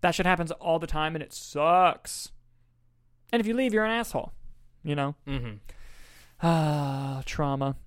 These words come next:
Speaker 2: Mm.
Speaker 1: Anyway,
Speaker 2: <laughs>
Speaker 1: that was the <laughs> top five of the box office. And, uh, I'll be curious to see what Black Panther's final number ends up being.
Speaker 2: I'd be interested, too.
Speaker 1: I, do you think it's gonna make more than Doctor Strange? 'Cause Doctor Strange did open higher.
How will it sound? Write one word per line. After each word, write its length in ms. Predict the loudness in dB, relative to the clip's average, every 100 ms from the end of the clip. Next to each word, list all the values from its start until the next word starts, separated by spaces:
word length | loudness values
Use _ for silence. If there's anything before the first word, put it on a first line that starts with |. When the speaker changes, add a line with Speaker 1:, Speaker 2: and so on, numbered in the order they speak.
| -2
Speaker 2:
Mm. 40 |
Speaker 1:
Anyway, 420 | 2 6 6 6 0 -10 -8 -8
Speaker 2:
<laughs> 300 | -8 -10 2
Speaker 1:
that 360 | 8 8 6
was 380 | 8 8 8 4
the 260 | 0 0 0
<laughs> 20 |
top 360 | 4 6 6 4
five 280 | 2 4
of 60 | 6
the 80 | 6
box 360 | 6 4 2
office. 480 | 2 2 2 -2 -4 -14 -16 -18 -18 -6
And, 420 | 0 4 4 2
uh, 180 | 2 2
I'll 120 | 4 2
be 100 | 2
curious 300 | 0 0 0
to 60 |
see 80 | 2
what 120 | 4
Black 180 | 6 4
Panther's 240 | 4 2 2
final 200 | 2 2
number 240 | 2 2
ends 160 | 0 -2
up 120 | -4
being. 340 | -6 -6 -10 -10
Speaker 2:
I'd 120 | -10
be 100 | -8
interested, 400 | -12 -14 -14 -14
too. 280 | -12 -12 -12 -18 -20 -20 _ -2
Speaker 1:
I, 80 | 0
do 180 | 2 2
you 80 | 2
think 160 | 2
it's 80 | 0
gonna 120 | 0 0
make 180 | 0
more 180 | 2 2
than 120 | 2
Doctor 260 | 0 -2 -4
Strange? 560 | -6 -4 -6 -8 -16 -18 -20 -20 -20 _ -8
'Cause 120 | 0
Doctor 220 | 0 0
Strange 280 | -2 -2 0
did 160 | 0 0
open 220 | 0 0 -2
higher. 320 | -6 -12